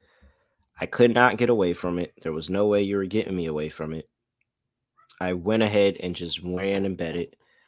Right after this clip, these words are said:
I took Jokic over thirteen and a half rebounds. No DeAndre Ayton. Jock Lando's getting a start. You don't really, like, I don't even think, is Biyombo even healthy?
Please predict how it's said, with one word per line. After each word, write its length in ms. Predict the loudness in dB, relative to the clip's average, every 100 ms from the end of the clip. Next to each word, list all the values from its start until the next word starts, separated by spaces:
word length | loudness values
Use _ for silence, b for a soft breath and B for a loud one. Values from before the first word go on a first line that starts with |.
| _ _ -14
I 20 | 2
took 220 | 2 4
Jokic 340 | 2 2 -2
over 220 | -2 -2
thirteen 400 | -2 -2 -2 -4
and 80 | -4
a 40 | -4
half 220 | -6 -8
rebounds. 480 | -12 -12 -12 -12 -12 _ _ _ _ _ -20 _ _ _ -10
No 220 | -2 0
DeAndre 500 | 2 4 4 4 4
Ayton. 400 | 4 0 -2 -4
Jock 320 | -2 -2 0
Lando's 460 | 2 2 2 0 0
getting 200 | -4 -2
a 40 |
start. 460 | -4 -2 -4 -4 -8 _ _ _ _ _ _ _ _ _
You 200 | -10 -10 -6
don't 460 | 4 8 8 6 0
really, 360 | 0 2 2 -2
like, 380 | 0 0 0 -6 _ b b b b b b b b _ _ 0
I 80 |
don't 140 | 4 4
even 140 | 2
think, 240 | 2 2 2
is 160 | -4
Biyombo 760 | -2 0 2 2 2 2 0 -2
even 800 | -4 -2 -2 -2 -4 -8 -12 -18
healthy? 720 | -10 -6 -6 -4 -6 -4